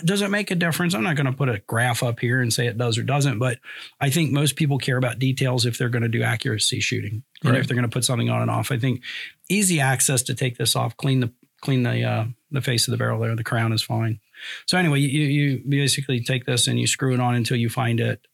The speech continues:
Speaker 1: coming to a, um, to a stop when the, the, uh, threaded portion, the, the ex-, the integral barrel nut,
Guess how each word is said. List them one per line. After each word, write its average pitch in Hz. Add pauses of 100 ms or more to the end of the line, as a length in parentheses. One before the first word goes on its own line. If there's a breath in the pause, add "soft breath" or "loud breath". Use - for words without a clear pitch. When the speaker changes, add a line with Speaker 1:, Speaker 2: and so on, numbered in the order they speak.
(120)
Speaker 1:
coming 120
to 120
a, 110
um, 104 (340)
to 147
a 120
stop 131
when 110
the, 107 (500 loud breath)
the, 107
uh, 107
threaded 131
portion, 117
the, 113
the 117
ex-, -
the 113 (160)
integral 135
barrel 127
nut, 151